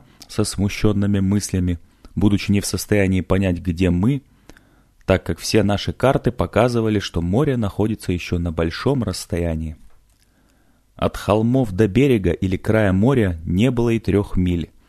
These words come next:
и, добравшись туда, мы обнаружили, что вода пресная и приятная на вкус. Словом, мы не знали, на что решиться. Море, каковым мы его считали,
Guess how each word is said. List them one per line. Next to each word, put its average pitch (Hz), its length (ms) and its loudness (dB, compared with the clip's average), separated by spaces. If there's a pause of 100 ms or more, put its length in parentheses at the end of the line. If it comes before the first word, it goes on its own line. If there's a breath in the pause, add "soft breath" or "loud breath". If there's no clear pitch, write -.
(460 soft breath)
и, 156 140 2
добравшись 92 680 2
туда, 113 400 0 (340 soft breath)
мы 120 220 4
обнаружили, 113 640 4
что 90 260 -2
вода 90 300 2
пресная 92 760 -2 (320)
и 131 80 0
приятная 123 540 0
на 123 100 0
вкус. - 380 -6 (720 soft breath)
Словом, 127 400 4
мы 117 180 2
не 120 120 2
знали, 104 320 2
на 92 140 0
что - 180 -2
решиться. - 580 -4 (520 soft breath)
Море, 104 560 4
каковым 98 420 2
мы 92 120 0
его 92 160 2
считали, 87 560 -2